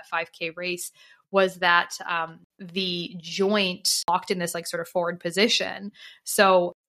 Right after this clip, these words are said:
an athletic therapist and, and my massage therapist who kind of managed to, like, fix it for me and then, you know, gave me a proper rehab plan and, and whatever. But that was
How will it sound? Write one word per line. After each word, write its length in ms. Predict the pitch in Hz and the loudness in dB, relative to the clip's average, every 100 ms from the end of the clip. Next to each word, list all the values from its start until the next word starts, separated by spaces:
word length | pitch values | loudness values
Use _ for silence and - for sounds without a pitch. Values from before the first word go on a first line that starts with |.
| - | -2
an 140 | 214 | 0
athletic 340 | 185 185 175 - | 2 0 0 4
therapist 460 | 208 202 190 180 | 4 4 2 0
and, 120 | 170 | -2
and 120 | 180 180 | -2 -4
my 100 | 165 | -4
massage 360 | 175 190 208 | 0 2 4
therapist 500 | - 175 175 175 - | 2 0 0 -2 -2
who 200 | 196 180 175 - - _ | -2 -2 -4 -16 -20 _
kind 200 | - 190 | -2 0
of 100 | 180 | 2
managed 340 | 190 180 175 | 2 2 2
to, 80 | - | -2
like, 240 | 180 175 - | -2 -4 -6
fix 420 | - - 220 - | -4 0 0 0
it 140 | 190 | -2
for 240 | - 185 170 | 0 -2 -2
me 160 | 170 | -2
and 100 | 165 | -4
then, 160 | 165 170 | -4 -6
you 100 | 170 | -8
know, 100 | 165 | -10
gave 160 | 160 | -12
me 80 | - | -14
a 40 | - | -18
proper 220 | _ 180 | _ -2
rehab 260 | 247 233 | 0 0
plan 220 | 226 208 185 | 2 2 2
and, 100 | 175 | -4
and 160 | 170 | -6
whatever. 300 | 165 165 165 | -4 -4 -2
But 80 | 175 | 2
that 120 | 208 | 2
was 160 | 214 196 | 2 0